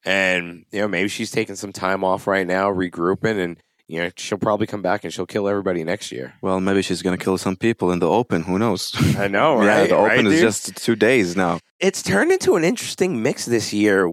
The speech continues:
Speaker 1: I mean, let's be real. Let's look at all the boxes in Kuwait, okay? You've got, now let's start with the Kuwaiti boxes.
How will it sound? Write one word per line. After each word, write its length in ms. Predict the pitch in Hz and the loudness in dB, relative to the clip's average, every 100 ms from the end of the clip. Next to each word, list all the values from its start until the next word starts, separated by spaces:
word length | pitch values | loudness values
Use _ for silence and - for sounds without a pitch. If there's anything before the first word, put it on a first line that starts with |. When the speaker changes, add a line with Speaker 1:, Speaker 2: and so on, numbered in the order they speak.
| - _ _ _ - | -4 _ _ _ -4
Speaker 1:
I 100 | 127 | 0
mean, 300 | 131 117 107 _ - | 0 -2 -8 _ -4
let's 200 | 127 - | -2 0
be 140 | 123 | 0
real. 180 | 85 64 | -2 -2
Let's 180 | 98 - | -4 0
look 160 | 135 - | 0 0
at 60 | |
all 200 | - 101 | 2 2
the 80 | 104 | 2
boxes 460 | 95 82 85 - 78 | 0 -2 -2 -8 -10
in 100 | 78 | -12
Kuwait, 380 | - 64 60 - | -14 -16 -16 -8
okay? 420 | 90 - 85 90 - _ - | -6 -2 -2 -4 -8 _ -2
You've 220 | 113 107 | 0 2
got, 220 | 113 98 | 2 2
now 160 | 110 117 | 2 0
let's 140 | 135 | 0
start 240 | - 143 127 | 2 2 2
with 120 | 113 | -2
the 60 | 107 | -4
Kuwaiti 420 | - 90 76 71 | -2 0 -2 -6
boxes. 500 | - - - - | -14 -16 -18 -18